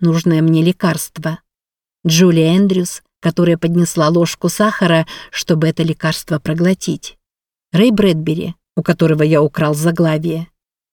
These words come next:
Мой отец, у которого я украл все остальное. И моя мать, которая разъяснила мне всю микологию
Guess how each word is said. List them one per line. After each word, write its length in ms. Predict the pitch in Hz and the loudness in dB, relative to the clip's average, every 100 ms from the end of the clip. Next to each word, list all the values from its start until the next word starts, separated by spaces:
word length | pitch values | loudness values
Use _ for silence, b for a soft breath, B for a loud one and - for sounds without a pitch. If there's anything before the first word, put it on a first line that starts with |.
| - | 0
Мой 240 | 165 156 | 4 4
отец, 500 | 147 - 175 - - B B | 2 0 0 -2 -14 B B
у 80 | 175 | -2
которого 420 | 165 175 170 156 | 0 0 0 2
я 180 | 156 151 | 2 2
украл 340 | 143 - 151 160 | 0 0 -2 -2
все 320 | - - 143 | -4 -2 -2
остальное. 720 | 139 - 165 165 151 156 160 _ _ _ _ _ | -2 0 2 2 0 -4 -10 _ _ _ _ _
И 100 | 214 | 2
моя 320 | 180 180 202 233 | 4 6 4 4
мать, 480 | 185 151 - - _ _ | 2 0 -6 -18 _ _
которая 380 | 165 175 160 156 | -2 2 2 2
разъяснила 640 | 156 170 165 180 175 160 | 2 0 0 2 2 4
мне 160 | 165 | 2
всю 240 | 160 - 180 | 0 -2 0
микологию 760 | 165 - 175 226 247 175 165 | 0 2 0 2 0 0 0